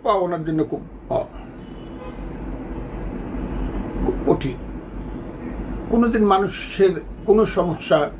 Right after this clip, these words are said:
বা তার সমাধানের মধ্যে ছিল না। কিন্তু ওনার মতো একজন মহিলা যে, আবারও বলছে, আবার আমি বলতে পারি, রাজাকারের সন্তানেরা এইভাবেই কথা বলে। এবং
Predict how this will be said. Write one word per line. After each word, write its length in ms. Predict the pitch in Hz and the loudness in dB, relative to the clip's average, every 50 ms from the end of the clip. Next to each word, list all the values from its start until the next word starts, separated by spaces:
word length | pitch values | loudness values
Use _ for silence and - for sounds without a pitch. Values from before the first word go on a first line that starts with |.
| - - - - | -14 -12 -6 2
বা 120 | 147 151 | 2 2
তার 220 | 147 - 147 143 139 | 4 4 4 2 2
সমাধানের 560 | - - - 170 156 151 139 143 131 135 135 | 2 -2 0 4 4 4 6 4 4 4 6
মধ্যে 260 | 135 139 127 139 131 113 | 4 4 4 4 0 2
ছিল 220 | - - 131 113 110 | 4 4 4 4 4
না। 140 | 110 117 | 2 0
কিন্তু 280 | 123 - 165 170 - 170 | 2 2 2 4 6 4
ওনার 260 | 170 190 220 220 214 | 6 6 6 6 4
মতো 220 | 208 208 185 208 196 | 2 -2 -2 -2 -2
একজন 240 | 185 165 160 160 | 0 0 0 0
মহিলা 340 | 170 165 156 165 175 151 143 | 2 2 4 4 6 6 6
যে, 160 | 135 147 - - - - - - - - - - | 4 2 -4 -8 -8 -12 -12 -12 -12 -12 0 4
আবারও 360 | 156 165 170 185 185 196 185 | 4 6 8 6 6 6 6
বলছে, 320 | 170 147 135 123 117 - | 6 4 4 4 2 0
আবার 280 | 131 131 139 147 165 170 | 2 2 6 6 6 6
আমি 180 | 165 160 160 156 | 6 6 4 4
বলতে 300 | 156 151 143 - 143 127 | 2 2 2 2 0 0
পারি, 240 | 117 117 110 107 104 113 - - - - - - - - - - - - | 2 0 0 0 -2 -4 -10 -12 -16 -16 -16 -16 -14 -14 -12 -12 -8 -4
রাজাকারের 600 | - 156 170 165 175 175 175 165 - 165 151 143 139 | 4 6 6 6 6 4 2 4 4 6 6 6 4
সন্তানেরা 600 | 131 - - 160 160 156 - 147 127 117 123 135 | 2 0 0 0 0 4 2 2 2 4 4 4
এইভাবেই 420 | 131 131 131 135 127 127 117 113 117 117 | 4 4 4 4 2 4 2 0 0 -2
কথা 220 | - - - - - - - | -4 -6 -6 -8 -10 -10 -10
বলে। 140 | - - - - - - - - - - - - - - - - - - - - - - - - - - - - - - - - - - - - 196 | -10 -10 -10 -10 -10 -10 -10 -10 -10 -12 -10 -10 -10 -10 -8 -8 -8 -8 -8 -8 -8 -8 -6 -4 -4 -4 -4 -4 -4 -4 -6 -6 -6 -4 4 6 6
এবং 220 | 214 220 233 226 | 6 6 4 2